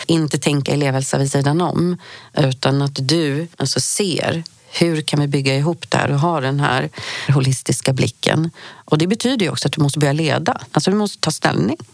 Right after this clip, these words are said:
och kliva fram. Att, att det här är inte något heller som vi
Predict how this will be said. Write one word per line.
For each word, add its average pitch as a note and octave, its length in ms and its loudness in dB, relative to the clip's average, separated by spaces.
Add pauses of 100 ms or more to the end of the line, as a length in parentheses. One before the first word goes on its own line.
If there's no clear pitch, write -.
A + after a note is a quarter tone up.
(240)
och - 80 -4
kliva D#3 220 2
fram. C#3+ 320 2
Att, E3 200 -2
att D3+ 180 -2
det D#3+ 180 2
här G3 160 2
är A#3 60 0
inte D#3 280 0
något C#3 480 -2
heller C#3 300 2
som C#3 240 0
vi C3+ 120 0